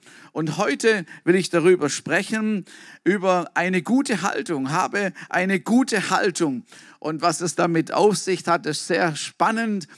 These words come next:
Es ist sehr alltagstauglich. Es ist das, was uns jeden Tag begegnet.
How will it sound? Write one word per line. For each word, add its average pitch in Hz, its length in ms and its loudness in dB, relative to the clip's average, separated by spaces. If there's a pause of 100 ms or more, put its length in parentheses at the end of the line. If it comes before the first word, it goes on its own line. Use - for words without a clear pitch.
(220)
Es - 200 0
ist 160 240 -4
sehr 190 500 2
alltagstauglich. 175 1000 0
Es 147 200 -2
ist - 220 -4
das, 170 280 -2
was 165 200 -2
uns 156 240 -4
jeden 156 260 0
Tag 151 360 -4
begegnet. 185 800 0